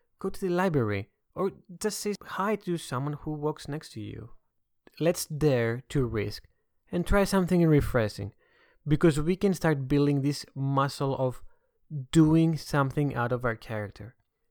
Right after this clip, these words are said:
Remember, you got this. This action will make you feel alive.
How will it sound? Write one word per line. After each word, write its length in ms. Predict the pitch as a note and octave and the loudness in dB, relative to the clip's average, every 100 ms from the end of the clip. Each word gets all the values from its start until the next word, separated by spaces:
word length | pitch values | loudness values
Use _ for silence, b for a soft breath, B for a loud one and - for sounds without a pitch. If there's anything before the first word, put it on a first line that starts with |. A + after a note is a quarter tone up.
| _ | _
Remember, 1000 | D3+ C3+ D#3+ F#3 A3 C4 G#3+ C3+ G#2+ C#3 F#3+ _ _ _ A3+ | -4 0 0 0 0 2 2 2 0 -6 -18 _ _ _ -14
you 120 | A#3 | 0
got 240 | B3+ C4 | 2 2
this. 420 | D#3 A2 - - _ _ _ _ - | 0 -4 -6 -14 _ _ _ _ -4
This 280 | C#3 G3 D#3+ | 0 2 2
action 380 | C#3 - C#3 C3 | 2 2 -2 0
will 120 | B2+ | 2
make 320 | C#3 D3+ - | 2 2 0
you 60 | D3+ | -6
feel 260 | - C3+ | 0 2
alive. 540 | A#2 G#2 F2+ F#2 - | 4 2 0 -4 -10